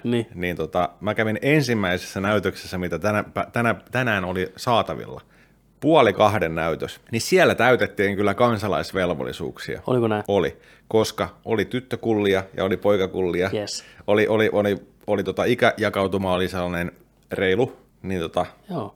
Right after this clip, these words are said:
Speaker 2: vanhempaa ihmistä tosi paljon
Speaker 1: Vähän
Speaker 2: leffassa,
Speaker 1: siistiä.
Speaker 2: pariskuntien kesken ja tällä, mut siinä näki sen, että niinku mä olin niinku nuorimmasta päästä.
Speaker 1: Joo.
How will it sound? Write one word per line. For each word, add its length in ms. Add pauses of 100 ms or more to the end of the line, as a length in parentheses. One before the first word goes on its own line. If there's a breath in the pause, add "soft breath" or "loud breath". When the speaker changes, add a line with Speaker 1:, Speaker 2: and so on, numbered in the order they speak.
(100)
Speaker 2:
vanhempaa 560
ihmistä 520
tosi 220
paljon 380
Speaker 1:
Vähän 120
Speaker 2:
leffassa, 240
Speaker 1:
siistiä. 140
Speaker 2:
pariskuntien 600
kesken 320
ja 60
tällä, 320
mut 160
siinä 320
näki 300
sen, 240 (680 loud breath)
että 160
niinku 160
mä 100
olin 140
niinku 160
nuorimmasta 600
päästä. 380 (140)
Speaker 1:
Joo. 260